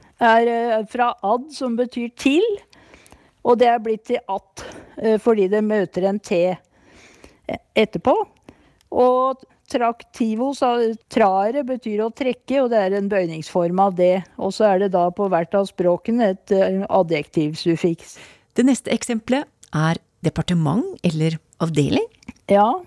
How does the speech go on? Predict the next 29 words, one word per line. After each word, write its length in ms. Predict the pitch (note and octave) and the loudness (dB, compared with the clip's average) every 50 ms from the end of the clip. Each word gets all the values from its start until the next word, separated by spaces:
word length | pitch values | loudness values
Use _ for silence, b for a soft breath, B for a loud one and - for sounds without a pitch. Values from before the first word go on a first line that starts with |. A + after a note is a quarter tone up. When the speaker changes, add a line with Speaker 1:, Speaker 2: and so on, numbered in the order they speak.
| - - | -8 -4
Speaker 1:
jeg 140 | F#3+ G#3 A3 | -2 -2 0
mener 280 | G#3+ F#3+ F#3+ A#3+ D4 | 0 0 0 -2 -2
det 160 | C4+ A#3 G3+ | 0 0 0
må 160 | F#3+ G3 G3 G3 | 0 0 0 0
være 320 | G3+ G3 F#3 E3+ F3 F3+ | 0 0 0 0 0 -2
et 120 | F#3 - G3 | -2 -2 0
oversettelse... 1200 | F#3 E3 D#3 D3 - F3 D#3+ D#3+ - - F3 E3+ E3+ - F3+ F#3 G3 F#3 E3+ F3 F3+ F3+ F3 G3 | 0 0 -2 -2 -2 -4 -4 -4 -6 -8 -8 -8 -6 -6 -2 0 0 2 2 2 2 2 0 0
Eller 460 | G3 F#3 F3+ F#3+ F#3 F#3 G3 G3 G3 | 0 0 2 4 4 4 4 4 2
at 100 | G3 - | 0 -2
det 160 | G#3 G3+ G3 G3 | -4 -4 -2 -2
norske 340 | G3+ G3 F#3+ - - E3+ E3+ | -2 -4 -4 -4 -2 0 2
avdeling 640 | F3 F#3 G3 F#3 F3 F3+ E3+ D#3+ D#3+ E3+ G#3+ D4 D4+ | 2 2 0 0 0 0 0 0 0 0 -2 -2 0
må 160 | C#4 C4+ B3+ A3 | 0 0 0 2
være 220 | G#3 G3+ F#3 F#3+ | 2 2 2 0
et 80 | G3 - | 0 0
oversettelseslån 1000 | G3+ F3 D#3 D3 - F3+ E3+ D#3+ - E3+ E3+ - G3 F#3+ F#3+ G3 F#3+ F#3 F#3+ F#3 | -2 -2 -2 -2 -2 -2 -2 -2 -2 -6 -6 -6 -6 -4 -2 0 0 0 0 -2
fra 200 | - G3+ F#3+ F#3 | -2 0 0 0
departement. 840 | F3+ F#3+ F#3+ F#3 - F#3 F#3 F3+ - G3+ F#3+ F3+ E3+ E3 F3 F3 E3+ - b b b b b b b b b b b b b b b | 2 0 0 0 0 -2 -2 -2 -4 -4 -2 0 0 0 -2 -2 -6 -10 b b b b b b b b b b b b b b b
Det, 480 | - F3+ F3 G3+ G3+ G#3+ A#3 C#4 D#4+ - b b b b b b b b b b b b b b _ | -8 0 2 2 4 4 2 0 -2 -4 b b b b b b b b b b b b b b _
eh, 420 | - A#3 A3+ A3 A3+ A3+ A3+ A3+ A3+ | 2 4 4 4 4 4 2 2 2
betyr, 560 | G#3+ B3 A#3+ A#3 - A3 G#3+ A3 A3 A3+ A3+ | 2 2 0 0 0 -4 -4 -2 0 0 0
eh, 540 | A3+ A3+ A3+ A3 A3 A3 G#3+ G#3+ G#3+ G#3 F#3+ | 0 0 0 0 0 -2 -2 -2 -2 -4 -4
flere 400 | - - G#3 G3+ G3 F#3+ F#3+ G#3 | -4 -2 -2 0 0 0 -2 -2
ting, 240 | - D4 F#4 F#4 D4+ | -4 -4 -2 0 0
men 100 | C4 B3+ | 2 2
det 140 | C4 A#3+ | 2 2
betyr 300 | A3+ A#3+ G#3+ - A3+ G3+ | 0 -2 0 2 2 2
blant 280 | F#3+ G#3 G#3+ G#3+ G#3+ G#3+ | 4 4 2 2 2 2
annet 260 | G3+ F#3+ F#3+ G3+ - | 2 0 0 -2 -4